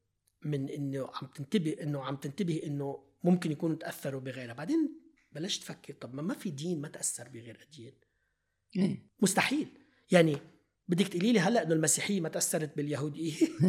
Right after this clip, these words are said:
Speaker 2: <laughs>
Speaker 1: طب ما هي it's a continuation لها ب-، ب-، ب-،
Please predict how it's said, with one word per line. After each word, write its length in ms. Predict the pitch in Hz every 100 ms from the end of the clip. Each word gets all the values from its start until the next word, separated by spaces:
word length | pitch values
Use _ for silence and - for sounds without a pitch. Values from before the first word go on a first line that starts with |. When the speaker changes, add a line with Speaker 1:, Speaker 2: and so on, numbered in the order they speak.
| 113
Speaker 2:
<laughs> 360 | - - 165
Speaker 1:
طب 80 | 160
ما 100 | 185
هي 200 | 269 254
it's 40 |
a 100 | 269
continuation 760 | 254 254 294 254 277 349 349 294 208 185
لها 400 | 180 185 208 156 - - 226
ب-، 100 | 175
ب-، 320 | 156 175 160
ب-، 140 | 151